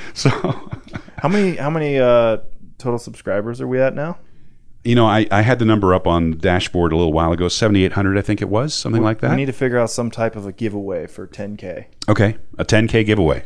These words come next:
Speaker 2: Ten K giveaway.
Speaker 1: How about some Easton X tens for a ten K giveaway?
Speaker 2: Sounds good to me. How do we, how do we do the giveaway?
Speaker 1: We'll figure it out.
Speaker 2: Yeah, that, that comes later,
Speaker 1: We'll,
Speaker 2: right?
Speaker 1: we, we will, we'll do something good for that.
Speaker 2: Yeah.
Speaker 1: Yeah. So anyway,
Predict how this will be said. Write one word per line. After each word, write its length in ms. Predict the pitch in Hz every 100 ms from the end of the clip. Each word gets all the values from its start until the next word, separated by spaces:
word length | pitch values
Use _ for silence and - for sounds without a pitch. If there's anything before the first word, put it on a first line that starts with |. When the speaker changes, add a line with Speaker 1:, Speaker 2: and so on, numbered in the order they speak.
| -
Speaker 2:
Ten 220 | 117 104
K 180 | 104 95
giveaway. 520 | 104 95 87 - -
Speaker 1:
How 60 | -
about 220 | 127 127
some 140 | 120 101
Easton 300 | 110 - 104
X 240 | 98 -
tens 320 | - 113 104 85
for 120 | 82
a 40 |
ten 260 | - 87 85
K 200 | 90 78
giveaway? 420 | 80 82 69 -
Speaker 2:
Sounds 220 | - 139 127
good 140 | 143
to 60 | -
me. 120 | 123
How 160 | 107 120
do 80 | 139
we, 200 | 135 117
how 180 | 110 127
do 60 |
we 80 | 127
do 180 | 113 123
the 80 | 104
giveaway? 560 | 98 120 95 50 95 - -
Speaker 1:
We'll 120 | 110
figure 260 | 110 135 87
it 80 | 76
out. 260 | 64 -
Speaker 2:
Yeah, 360 | - 123 104 98 - 135
that, 320 | 135 139 95
that 160 | 139
comes 320 | 135 139 127 107
later, 420 | 110 104 98 - -
Speaker 1:
We'll, 220 | 113 147
Speaker 2:
right? 80 | 107
Speaker 1:
we, 160 | 131
we 180 | 127 107
will, 200 | 120 120 -
we'll 220 | 107 127
do 140 | 113 127
something 400 | - 104 90 80
good 200 | 78 71
for 100 | 69
that. 220 | 62 62 - -
Speaker 2:
Yeah. 320 | 92 95 95 -
Speaker 1:
Yeah. 380 | 90 95 98 - - -
So 460 | 95 - 104 80 - -
anyway, 500 | 113 104 71 67